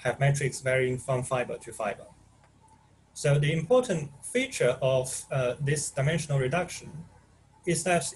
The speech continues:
if your metric is exactly of this shape, then, uh, the fibers of the logarithm maps are precisely special Lagrangians,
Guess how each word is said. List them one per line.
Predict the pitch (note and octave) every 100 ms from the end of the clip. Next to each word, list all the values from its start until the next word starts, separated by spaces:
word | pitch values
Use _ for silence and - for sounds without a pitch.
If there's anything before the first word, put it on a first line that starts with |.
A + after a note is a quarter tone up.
| -
if | G#3+ -
your | F3+ F#3
metric | G#3 G#3 D3+ C#3+
is | D#3 -
exactly | D3+ C#3+ F3+ G#3 D#3+ D#3
of | D#3+ D#3 D3
this | F3+ F3+
shape, | - E3+ G2+ - - - - - - - _ - E3
then, | D3+ F#3 F#3 F3 - - -
uh, | C#3 C3+ C3+
the | D3
fibers | C#3+ A3 F3+ C#3 C#3+
of | C#3
the | D3+
logarithm | D#3+ F#3 D3 C#3 C3+
maps | C#3+ A#2 - -
are | C#3+ C3
precisely | C#3 C#3+ E3+ D#3 C3+
special | B2+ - C#3+ C3
Lagrangians, | A#2 B2+ B2+ A#2 - - -